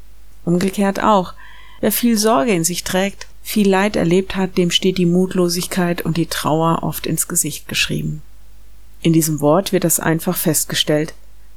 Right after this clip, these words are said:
Das ist so. Wir können uns immer nur bedingt voreinander verstecken. Nun würde ich mir wünschen, wenn wir das nicht ausnutzen, sondern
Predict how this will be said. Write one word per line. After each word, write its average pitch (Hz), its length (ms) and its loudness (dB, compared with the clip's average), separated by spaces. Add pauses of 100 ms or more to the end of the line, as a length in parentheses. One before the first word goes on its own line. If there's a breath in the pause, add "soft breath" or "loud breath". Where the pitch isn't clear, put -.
(120)
Das 185 200 2
ist - 220 0
so. 139 260 -2 (520)
Wir 180 100 0
können 202 300 4
uns - 560 2
immer 196 260 0
nur 202 160 6
bedingt 190 460 2
voreinander 156 640 2
verstecken. 156 680 -4 (880 loud breath)
Nun 233 200 6
würde 226 160 4
ich 220 120 0
mir 220 140 4
wünschen, 220 440 4
wenn 185 180 2
wir 190 100 4
das 185 200 2
nicht 185 180 -2
ausnutzen, 208 720 4
sondern 185 480 2